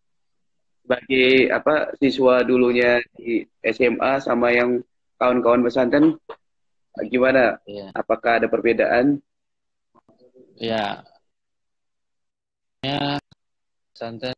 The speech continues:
Speaker 2: sama lulusan S M A, eh, keduanya di-, apa, tentu berbeda,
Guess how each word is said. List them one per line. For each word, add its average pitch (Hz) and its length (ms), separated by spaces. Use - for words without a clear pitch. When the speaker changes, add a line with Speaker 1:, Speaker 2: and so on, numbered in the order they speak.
Speaker 2:
sama 107 300
lulusan 107 560
S - 160
M 104 180
A, 117 460
eh, 98 320
keduanya 107 760
di-, 104 260
apa, 95 480
tentu 107 400
berbeda, 98 640